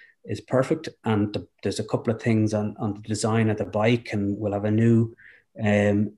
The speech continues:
we'll have a new version of a bike and, uh,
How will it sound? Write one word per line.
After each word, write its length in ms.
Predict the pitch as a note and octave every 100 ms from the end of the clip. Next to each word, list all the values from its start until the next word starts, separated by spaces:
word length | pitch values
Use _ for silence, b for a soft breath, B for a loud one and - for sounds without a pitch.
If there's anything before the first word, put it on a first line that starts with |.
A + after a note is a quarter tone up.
| -
we'll 200 | A2+ G2+
have 160 | G#2
a 60 | G2+
new 260 | A2 A#2 G#2+
version 380 | A2 G#2+ G2+
of 80 | G2+
a 80 | G2
bike 420 | - A2 B2 B2
and, 260 | G#2+ G#2 - _ G#2+
uh, 240 | G2+ G2+